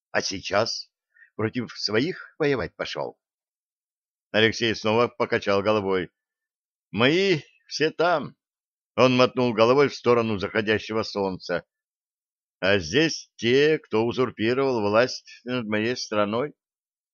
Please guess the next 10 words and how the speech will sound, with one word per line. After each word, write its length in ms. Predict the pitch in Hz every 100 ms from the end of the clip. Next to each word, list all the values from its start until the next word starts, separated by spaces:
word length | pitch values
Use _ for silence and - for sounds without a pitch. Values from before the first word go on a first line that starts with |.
| _ -
С 140 | -
ними 260 | 107 139 156
я 480 | 127 107 127 135 127
и 180 | 104
воюю, 640 | 85 85 80 107 123 123 - _ _ _ -
а 360 | 98 101 98
не 160 | 101 98
с 80 | -
Россией». 760 | 92 82 - 104 113 110 110 _ _ _ _ _ _ _ _ _ _ _ _ 117
Вилора 840 | 104 120 151 151 135 127 117